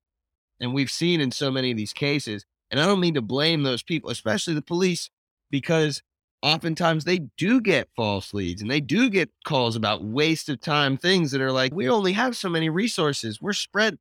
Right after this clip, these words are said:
thin." And there are cases out there that we have to be devoting time to, and active crimes currently going on. But it's, in these instances, we look and it's, dude, there are so many things that you should have said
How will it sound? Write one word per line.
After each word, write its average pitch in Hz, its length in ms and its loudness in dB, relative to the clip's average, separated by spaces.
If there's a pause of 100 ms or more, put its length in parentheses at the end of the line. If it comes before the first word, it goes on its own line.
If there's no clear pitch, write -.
(120)
thin." 165 400 0 (680)
And 160 200 2
there 180 160 6
are 156 240 6
cases 202 400 -2
out 151 180 4
there 151 140 0
that 151 80 0
we 175 180 -2
have 156 260 2
to 160 100 -8
be 143 360 -2
devoting 135 460 2
time 175 320 0
to, 98 220 -6
and 139 300 0 (140)
active 117 420 0
crimes 151 360 0
currently 113 340 -2
going 110 320 -2
on. 170 200 -2 (640)
But 147 100 2
it's, - 180 -2 (720)
in 127 300 -4
these 180 480 2
instances, 110 720 -2
we 123 260 -2
look 151 260 0
and 107 180 0
it's, - 240 -12 (840)
dude, 123 220 -2
there 127 160 4
are 107 160 2
so 123 480 -2
many 113 400 -2
things 113 420 -2
that 98 100 -4
you 101 180 -4
should 113 340 -2
have 104 200 -4
said 110 460 -2